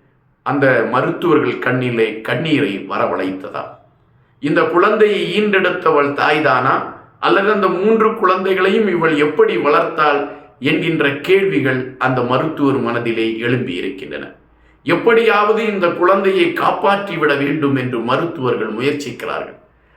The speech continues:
அதற்காக இரவு பகலாக இருந்து அவர்கள் அந்த குழந்தையை மீட்பதற்கான முயற்சிகளை எடுத்து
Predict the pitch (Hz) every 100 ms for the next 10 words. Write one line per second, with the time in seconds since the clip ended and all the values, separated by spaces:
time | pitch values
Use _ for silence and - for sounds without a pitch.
0 | _ - 151 226 226 208 196 208 226 151
1 | 170 214 233 208 185 180 170 165 165 151
2 | 160 165 156 143 139 131 131 120 123 156
3 | 151 143 135 123 - - 135 127 - 113
4 | 113 107 117 143 - 120 113 104 104 107
5 | - 92 -